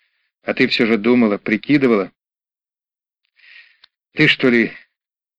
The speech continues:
был мне верен? Мне потом про тебя порассказали. И опять, только вернулся, и к Верке в постель.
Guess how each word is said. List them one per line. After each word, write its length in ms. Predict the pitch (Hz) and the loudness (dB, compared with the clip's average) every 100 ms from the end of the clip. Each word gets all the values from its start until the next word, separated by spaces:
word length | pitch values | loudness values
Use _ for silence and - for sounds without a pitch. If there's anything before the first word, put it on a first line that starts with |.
| _ | _
был 220 | 117 127 | -2 0
мне 160 | 107 107 | 0 0
верен? 380 | 113 113 98 - _ _ _ _ _ _ _ _ _ _ _ - - - - _ | 0 -2 -4 -10 _ _ _ _ _ _ _ _ _ _ _ -20 -20 -20 -20 _
Мне 220 | 165 208 | 0 0
потом 280 | 190 190 180 | 2 0 0
про 100 | 156 | 0
тебя 400 | 156 160 151 - _ | 0 2 0 -2 _
порассказали. 760 | 139 123 - 113 127 127 - - _ _ _ _ _ _ _ _ | -2 -2 -4 -2 0 0 -2 -8 _ _ _ _ _ _ _ _
И 100 | - | -2
опять, 460 | 175 143 135 131 - | 0 0 0 -2 -4
только 260 | - 160 127 | -2 0 0
вернулся, 520 | 123 131 135 - - _ _ _ _ _ | 0 0 -2 -6 -16 _ _ _ _ _
и 160 | 151 | -4
к 160 | - - | -4 -6
Верке 420 | 110 117 - 101 | -2 -2 -2 -8
в 80 | - _ | -10 _
постель. 640 | 92 - _ 165 185 | -10 -10 _ -10 -10